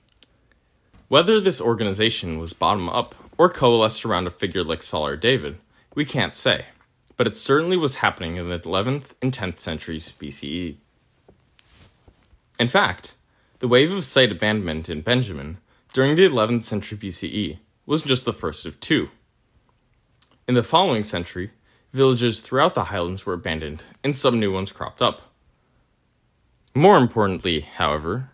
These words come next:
cities also started to appear in the tenth century B C E. The lowland coastal plains had always been home to cities, most recently Philistine ones, but an urban culture had never really existed in the highlands.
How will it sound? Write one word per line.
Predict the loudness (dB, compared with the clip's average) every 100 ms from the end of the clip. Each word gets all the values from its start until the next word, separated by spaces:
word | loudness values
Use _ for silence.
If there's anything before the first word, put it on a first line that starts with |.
| -8
cities | 0 0 0 -2 -2
also | -2 -2 -6
started | -2 0 0
to | -4
appear | -12 -8 -8 -8 -4
in | 2
the | 4
tenth | 4 -2 -4
century | -6 -6 -6 -8
B | -8 -8
C | -8
E. | -6 -6 -6 _ _ _ _ _ _ _ _ _ _ _ _
The | 4 6
lowland | 8 6 4 2
coastal | 4 4 4 -2
plains | -2 -4 -4 -2
had | 2
always | 6 6 4
been | 0 -4
home | -2 -4 -6
to | -8
cities, | -2 -2 -2 -10 -12 -18 _ 0
most | 0 2
recently | -2 -2 -6 -8
Philistine | 0 0 0 -6 -12
ones, | -14 -16 -20 -20 _ _ _ _ -20 2
but | 4
an | 4 4
urban | 4 4 2 0
culture | -2 -2 -4
had | -4 -2
never | 0 2 2
really | 4 2 2 0
existed | -2 -4 -8 -8 -8
in | -6
the | -4
highlands. | -2 -2 -4 -10 -12 -18